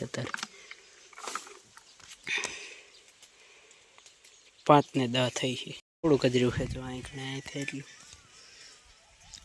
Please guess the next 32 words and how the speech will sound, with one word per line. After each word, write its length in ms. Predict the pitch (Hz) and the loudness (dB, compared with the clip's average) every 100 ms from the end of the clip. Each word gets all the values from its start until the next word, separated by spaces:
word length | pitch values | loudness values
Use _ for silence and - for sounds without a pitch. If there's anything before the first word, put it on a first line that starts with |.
| - - | -18 -4
બા 180 | 160 151 | 4 8
હવે 140 | 135 135 - | 8 6 2
પૂરું 220 | 143 131 | -4 -4
થવા 180 | - 131 131 | -8 -8 -4
જઈ 160 | 139 131 | -2 -2
રહ્યું, 220 | 131 131 - | -4 -6 -6
છ 40 | 151 147 | -4 -2
વાગી 320 | 139 156 165 160 | -2 0 -2 0
ગયા 200 | 156 156 | 0 0
છે. 80 | 180 - - - - - | -6 -8 -12 -20 -20 -12
અને 160 | 160 139 | -8 -2
પછી 180 | 143 135 | -2 0
ઘરે 180 | 151 147 | 2 4
વહી 160 | 135 131 | 4 2
જઈએ. 180 | 131 135 | 0 4
બધી 300 | 151 156 143 | 6 10 10
લગભગ 260 | 143 143 139 139 | 8 6 6 6
લેવાઈ 280 | 143 135 139 | 6 4 0
ગઈ 120 | 135 | -2
ચોળી 280 | 135 131 131 | 0 -2 -2
આજે. 180 | 131 139 - - - - - - - - - - - - 160 | -2 -4 -6 -20 -20 -20 -20 -20 -20 -20 -20 -20 -20 0 12
બે 120 | 175 165 151 - - 165 | 12 12 12 4 -6 -4
ઉથલ 240 | - 160 143 | 6 8 10
જે 100 | 160 | 10
રેવી 340 | 156 156 151 135 | 10 10 10 6
ગઈ 140 | 139 - | 2 6
થઈ, 180 | 147 123 - - - - - | 6 6 0 -20 -20 -16 -8
જો 120 | 143 135 139 135 | -6 -4 -2 6
મોટા 280 | 139 131 127 | 8 8 8
ભાગની 260 | 131 131 | 10 12
આવી 200 | 127 123 | 10 8
ગઈ. 120 | 127 | 4